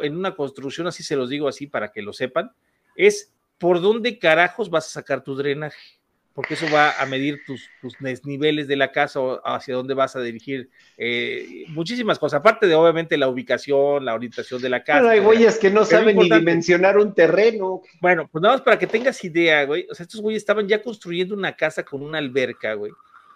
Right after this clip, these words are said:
Speaker 1: y con, y con todo, toda la instalación ya, to-, eh, y le dijo, "Oigan, ¿y, y cómo van a sacar el drenaje?". Y se quedaron,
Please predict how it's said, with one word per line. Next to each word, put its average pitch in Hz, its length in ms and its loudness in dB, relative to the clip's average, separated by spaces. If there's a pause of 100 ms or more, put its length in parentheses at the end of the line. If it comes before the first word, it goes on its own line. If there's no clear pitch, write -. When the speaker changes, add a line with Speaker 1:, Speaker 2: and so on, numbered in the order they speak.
(120)
Speaker 1:
y 156 120 -12
con, 147 260 -6
y 156 100 -12
con 127 280 -10
todo, 165 400 0
toda 175 280 2
la 156 120 2
instalación 135 440 -4
ya, 147 160 0
to-, 151 200 -8
eh, 156 200 -10 (360)
y 156 80 -10
le 156 80 0
dijo, 170 160 -4
"Oigan, 185 340 2 (100)
¿y, 147 540 -12 (100)
y 165 120 -20
cómo 196 300 -10
van 196 100 -4
a 185 60 -8
sacar 175 280 -4
el 180 100 -2
drenaje?". 147 480 -8 (1300)
Y 160 80 -8
se - 200 -4
quedaron, 202 400 4